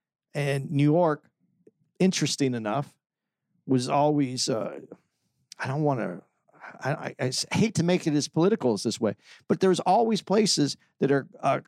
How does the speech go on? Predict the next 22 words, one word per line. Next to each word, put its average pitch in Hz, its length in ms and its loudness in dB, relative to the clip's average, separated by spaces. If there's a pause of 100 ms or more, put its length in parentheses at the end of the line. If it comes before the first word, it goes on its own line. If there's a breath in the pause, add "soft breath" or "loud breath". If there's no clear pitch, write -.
clamoring 156 560 0
for 139 140 -2
something 131 560 -2 (120)
to 123 80 -4
be 120 140 2
righteous 117 760 -2 (400)
until 143 340 2
they 156 200 2
have 151 260 0
to 151 80 -12
put 160 200 -2
the 156 60 -2
work 170 280 0
into 123 260 0
it 120 80 -2
being 135 180 0
righteous. 147 380 -2
The, 156 120 0
let 175 240 0
the 190 60 -4
people 165 480 0
lower, 175 440 2